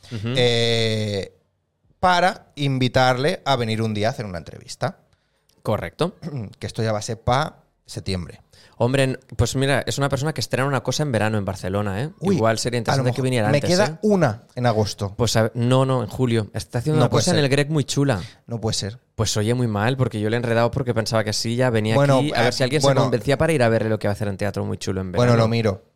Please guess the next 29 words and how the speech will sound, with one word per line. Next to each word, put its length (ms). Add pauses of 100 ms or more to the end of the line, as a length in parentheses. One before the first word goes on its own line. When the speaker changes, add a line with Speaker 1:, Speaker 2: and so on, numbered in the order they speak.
(220)
Speaker 1:
Igual 180
tienes 140
que 80
cambiar 280
a 60
alguien. 300 (100)
Speaker 2:
Vale, 320 (100)
a 120
lo 120
mejor 200
algún 220
huequito 380
tengo 120
que 80
hacer. 320 (220)
Speaker 1:
<laughs> 220
Bueno, 160
yo 100
le, 260
le 140
llamo. 360 (100)
Te 100
digo 160
quién 140
Speaker 2:
Venga, 160
Speaker 1:
es. 60
Speaker 2:
va. 100
Sí, 220
venga. 260